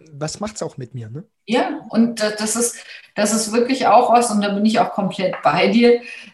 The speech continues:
Speaker 2: dass ich, dass ich sage, es muss das sein, was, was mir gefällt, was mich unterstützt, was mich freut.
Speaker 1: Mhm.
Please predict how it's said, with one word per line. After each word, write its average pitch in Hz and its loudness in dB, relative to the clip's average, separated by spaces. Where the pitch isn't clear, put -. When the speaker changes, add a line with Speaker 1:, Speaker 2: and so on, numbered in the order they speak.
Speaker 2:
dass 185 0
ich, - -6
dass 202 -4
ich 202 -6
sage, 202 2
es - -4
muss 254 2
das - 2
sein, 226 2
was, - -2
was 190 -6
mir 190 -2
gefällt, 202 0
was 185 -2
mich 196 -6
unterstützt, 175 -4
was 220 -2
mich 220 0
freut. 180 2
Speaker 1:
Mhm. 127 -12